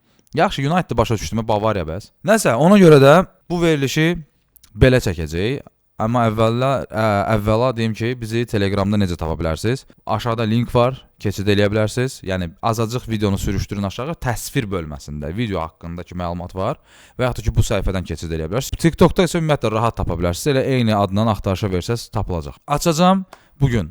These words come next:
oyunları, sizə sual verəcəm. Go Ahead Eagles Utrecht oyunu haqqında siz nə fikirləşirsiniz?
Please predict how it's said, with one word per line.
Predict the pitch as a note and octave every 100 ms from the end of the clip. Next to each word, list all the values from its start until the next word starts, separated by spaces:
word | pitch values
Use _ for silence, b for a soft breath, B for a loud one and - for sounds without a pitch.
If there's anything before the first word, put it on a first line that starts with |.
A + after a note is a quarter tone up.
| -
oyunları, | C3+ C3 B2 A#2 C3+
sizə | D#3 B2+ D3
sual | - C3 C3
verəcəm. | C3+ B2+ C#3+ D#3 D#3+ _
Go | D3+ D#3 C3
Ahead | C3
Eagles | C#3 C#3 D3+ C#3
Utrecht | A#2+ G2+ G2
oyunu | F#2+ F#2+
haqqında | F2 B2 C#3+
siz | B2
nə | G#2+
fikirləşirsiniz? | - D2+ - - -